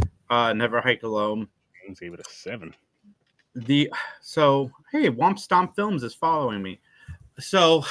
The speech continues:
Speaker 1: <laughs> um, I, uh, I, I, this franchise in particular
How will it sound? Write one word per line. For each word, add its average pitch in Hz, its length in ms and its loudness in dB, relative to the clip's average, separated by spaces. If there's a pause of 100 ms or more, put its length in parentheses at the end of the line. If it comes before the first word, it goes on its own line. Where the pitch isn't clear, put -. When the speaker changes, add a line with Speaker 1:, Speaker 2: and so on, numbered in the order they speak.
Speaker 1:
<laughs> - 140 0
um, 180 480 8
I, 165 340 8
uh, 123 260 0 (1600)
I, 147 260 -2
I, 143 200 -8 (760)
this 143 600 -4 (300)
franchise 131 680 -4
in 120 220 -8
particular 104 840 -10